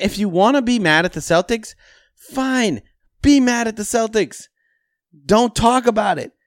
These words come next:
If you, if you are, if you are putting that tweet out and saying, "Oh, I can't believe people are saying I'm talking about it," it's because you are, Isaiah. So let it go. Either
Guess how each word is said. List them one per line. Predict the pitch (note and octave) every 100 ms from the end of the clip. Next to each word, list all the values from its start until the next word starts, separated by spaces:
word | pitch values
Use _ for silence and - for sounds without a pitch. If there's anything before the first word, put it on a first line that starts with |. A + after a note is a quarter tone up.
| _
If | - F#3+
you, | G#3 C#4+ C#4+
if | G#3 G#3
you | A#3+ D4
are, | C4+ F3+ C#3 -
if | E3+
you | A3
are | A#3+ - - _ _ _
putting | - G#3+ G3+
that | E3+
tweet | - F3+
out | C#3 B2+
and | A2+
saying, | C#3+ C3 A#2+ - _ _ _ _ _ _ _
"Oh, | D#3
I | E3
can't | C#3 F#3+ F3
believe | F3 D#3+
people | F3+ D3+ C3+
are | A#2
saying | G#2 D#3 E3 D3
I'm | A2+
talking | - F3 C4 D#3+
about | C3+ G#2
it," | F2 _ _ _
it's | D#3+ E3+
because | - F3+ - G#3+ A3 F#3 -
you | B2 A#2+ D#3 F3+ D#3 -
are, | C3 D#3+ D#3 A2+ - -
Isaiah. | G#2+ G#2 A2 F#2
So | - G#2+ F#2 G#2
let | C3 E3+
it | G3
go. | D3+ B2 A#2+ C#3 _ _ _
Either | C3+ E3+ D#3+ D#3 C#3